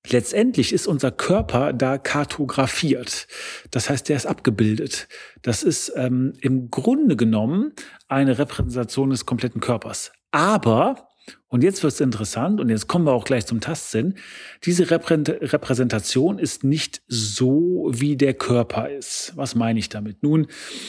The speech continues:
ich hab also eine Stelle für den Rücken zum Beispiel, oder ich hab eine Stelle fürs Knie, oder ich hab eine Stelle für den dicken Zeh oder eine Stelle für die Nase. Die sind alle irgendwie dargestellt. Und wenn ich jetzt aber mal rechts und links zum Beispiel davon,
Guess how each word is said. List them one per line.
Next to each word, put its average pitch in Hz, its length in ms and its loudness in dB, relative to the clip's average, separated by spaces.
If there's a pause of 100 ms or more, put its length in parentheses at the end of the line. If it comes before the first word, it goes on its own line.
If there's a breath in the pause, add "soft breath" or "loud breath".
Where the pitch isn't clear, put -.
(560 loud breath)
ich - 140 0
hab - 160 -2
also 139 400 4
eine 123 540 2
Stelle 123 420 0
für 113 460 -2
den 113 240 2
Rücken 127 340 2
zum 117 220 -6
Beispiel, - 500 -12
oder 127 220 -10
ich 101 100 -12
hab - 100 -14
eine 110 160 -8
Stelle 107 220 -8
fürs - 200 -4
Knie, 151 300 8
oder 117 140 4
ich 101 60 2
hab 113 80 -2
eine 110 160 -4
Stelle 117 240 -2
für 123 100 -6
den 110 260 -2
dicken 123 240 -6
Zeh 143 220 6
oder 123 180 4
eine 117 200 -2
Stelle 120 220 -2
für 110 100 -8
die 110 100 -2
Nase. 139 540 2
Die 151 60 0
sind 147 100 2
alle 143 200 0
irgendwie 160 380 0
dargestellt. 131 880 0 (320 loud breath)
Und 123 80 2
wenn 180 80 6
ich 196 100 6
jetzt 170 180 2
aber 131 120 0
mal 127 140 2
rechts 170 260 0
und 120 140 2
links 214 500 2
zum 117 220 2
Beispiel 107 500 -2
davon, 110 600 -2